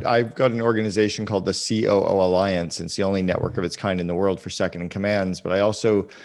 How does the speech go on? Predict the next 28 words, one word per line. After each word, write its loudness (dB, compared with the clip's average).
have -4
coached -2
a 0
lot 2
of -2
C 0
E 4
Os 0
and -2
C -2
O 2
Os -4
globally. 0
And -2
I 0
was -4
coaching -4
a -4
C 0
O 4
O 2
a 0
couple -4
of 0
years 0
ago 0
from -10
Thailand. -2